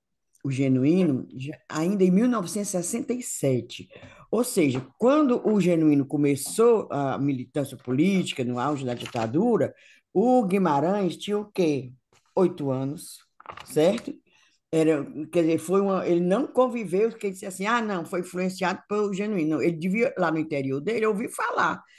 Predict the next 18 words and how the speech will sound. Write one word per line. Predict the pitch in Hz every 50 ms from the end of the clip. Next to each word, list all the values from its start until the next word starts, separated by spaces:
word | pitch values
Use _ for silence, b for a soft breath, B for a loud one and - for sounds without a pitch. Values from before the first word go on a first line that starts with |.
| b b b b -
E | 160
a | 190 185
mãe | 190 196 196
dele | 180 185 185 175
devia | 160 165 175 185
estar | 180 185 180 175
muito | 175 185 185
angustiada, | 247 233 202 240 - - - - 196 185 185 190
o | 185 185
pai | 185 175 185
talvez | 185 190 175 180 180 175
nem | 180 202 269
entendendo | - - 277 - 403 269 196 208 208 220 226 233
mesmo | 220 190 185 202 220 226
o | 226
que | - 247 226
era | 196 180 180 180 208 240 - _ b b b b b b b b b b b b -
a | 165 180 185 185 190 190 196 202 - -